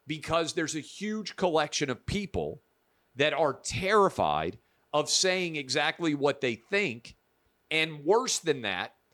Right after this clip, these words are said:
are making decisions that are best for their own personal, uh, success, as opposed to what's best for the company.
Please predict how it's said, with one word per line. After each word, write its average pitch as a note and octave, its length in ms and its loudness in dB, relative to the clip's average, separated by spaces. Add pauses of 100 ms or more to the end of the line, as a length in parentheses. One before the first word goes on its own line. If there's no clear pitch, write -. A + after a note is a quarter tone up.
(200)
are E3 140 4
making F3 400 0
decisions D#3 640 0
that D3 120 4
are C#3 140 4
best D#3+ 440 0
for D#3 200 0
their C#3+ 260 4 (120)
own C4 400 4
personal, G2+ 640 -2 (640)
uh, G#2 180 2
success, - 600 -4 (320)
as F3+ 160 2
opposed F#3 320 2
to E3+ 80 0
what's D3+ 180 0
best C3 260 -2
for C3 120 -2
the G#2 80 -2
company. - 440 -6